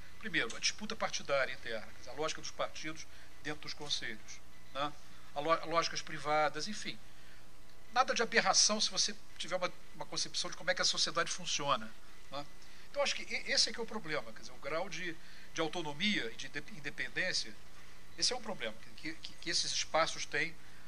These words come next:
para seguir as suas próprias regras, né? Segundo, em que medida é possível seguir as próprias regras num contexto marcado por sujeitos que são,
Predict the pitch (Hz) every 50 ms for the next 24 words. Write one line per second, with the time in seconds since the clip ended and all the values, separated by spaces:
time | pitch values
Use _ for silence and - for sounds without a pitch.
0 | - - - - - 165 170 160 - - - 147 135 165 208 208 190 - - 190
1 | 156 - - - - 196 214 214 - 196 180 160 147 123 127 113 107 - - -
2 | - - - - - - - - - - - - - - - - - 131 147 151
3 | - - - - - - - - - - - - - - - - - - - -
4 | - - - - - - - - 220 240 226 220 220 - 294 294 233 - - 262
5 | 294 - 180 - 185 165 - - 269 262 240 - - - 151 - 214 247 214 -
6 | - - 180 180 - 151 131 - 120 143 165 185 190 208 214 214 - - - -
7 | - - - - - - 151 165 - 202 180 - - 160 180 175 - 185 185 180
8 | - - 165 165 165 - - 165 - - 160 - - 185 208 208 - - - -
9 | - - 196 190 190